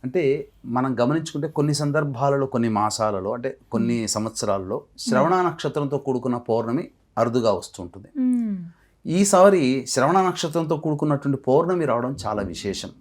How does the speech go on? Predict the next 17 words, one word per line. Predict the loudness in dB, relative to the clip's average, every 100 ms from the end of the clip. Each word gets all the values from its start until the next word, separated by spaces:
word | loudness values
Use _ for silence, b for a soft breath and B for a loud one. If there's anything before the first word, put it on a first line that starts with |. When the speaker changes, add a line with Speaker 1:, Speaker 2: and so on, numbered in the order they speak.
| _ -6 -2
Speaker 2:
Hmm. | -2 -4 -2
Speaker 1:
పైగా | 0 2
హయగ్రీవ | 2 0 0 -2 0 0
జయంతి, | -2 -6 -6 -12
జయంతి | -10 -6 -6 -8 -10
కూడా. | -8 -8 -8
Speaker 2:
అవును. | -12 -16 _ b b
Speaker 1:
కాబట్టి | 0 0 0 -2
ఆ | 0
రోజున | 2 2 2 0 0 -2 -6 _ _ -10
Speaker 2:
Hmm. | -2
Speaker 1:
హయగ్రీవుని | 0 0 0 0 2 0
యొక్క | -2 -2
ఆరాధన | -4 -2 -2 0 -2 -2
విశేషంగా | -4 -4 -4 -2 -2 -4 -4
చేసుకోవాలి. | -8 -6 -6 -6 -6 -2
ఎవరైతే | 2 4 2 2 0 -2